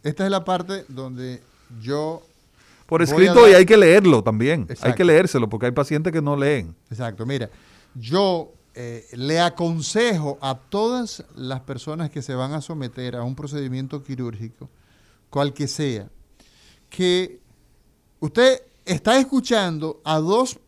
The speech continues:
Speaker 1: médicos en ejercicio que hacemos procedimientos quirúrgicos, ¿ah? que trabajamos, que vemos pacientes clínicamente en las consultas, etcétera, etcétera.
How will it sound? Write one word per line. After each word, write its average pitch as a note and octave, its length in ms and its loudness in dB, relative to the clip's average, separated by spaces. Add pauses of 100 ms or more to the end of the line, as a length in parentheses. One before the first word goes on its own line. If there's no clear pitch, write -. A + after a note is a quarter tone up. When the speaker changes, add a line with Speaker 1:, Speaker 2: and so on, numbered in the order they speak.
(300)
Speaker 1:
médicos D#3+ 800 -2 (140)
en E3+ 180 -4
ejercicio D#3+ 920 -8
que D#3 220 -4
hacemos A#3 640 -4
procedimientos D#3 760 -10
quirúrgicos, D3+ 680 -10 (440)
¿ah? C#3+ 180 -10
que E3 140 -4
trabajamos, E3 920 -2
que C#3+ 160 -6
vemos G3+ 320 -4
pacientes G3 560 -6
clínicamente F3 800 -8
en D#3 80 -8
las C#3 120 -6
consultas, C#3+ 640 -6 (340)
etcétera, E3+ 560 -8
etcétera. A#2+ 520 -12